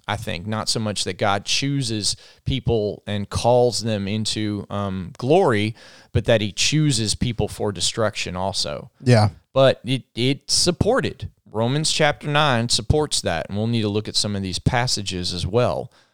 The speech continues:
Speaker 1: Um, so, yeah, that's essentially predestination and election, and then that brings into question again, when we're not taking just the five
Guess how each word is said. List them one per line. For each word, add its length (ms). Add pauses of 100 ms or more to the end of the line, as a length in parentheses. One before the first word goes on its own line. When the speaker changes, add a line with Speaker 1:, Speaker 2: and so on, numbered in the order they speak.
(120)
Speaker 1:
Um, 420 (200)
so, 460 (460)
yeah, 220
that's 520 (560)
essentially 480
predestination 840
and 160
election, 720
and 160
then 140
that 160
brings 280
into 200
question 380
again, 480
when 280
we're 100
not 320
taking 380
just 240
the 80
five 400